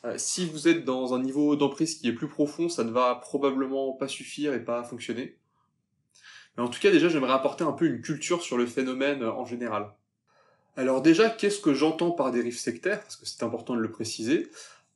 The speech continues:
Euh, j'entends, en fait, un, un groupe,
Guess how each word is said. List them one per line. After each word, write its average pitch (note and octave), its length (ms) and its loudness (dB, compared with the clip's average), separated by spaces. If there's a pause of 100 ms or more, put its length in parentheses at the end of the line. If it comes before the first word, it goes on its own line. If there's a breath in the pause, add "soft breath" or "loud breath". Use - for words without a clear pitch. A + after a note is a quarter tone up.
Euh, G2 400 -10
j'entends, D3+ 640 2
en C#3 40 -2
fait, D3 300 -2
un, F#2+ 300 -4 (1000)
un A2 240 0
groupe, F3 420 0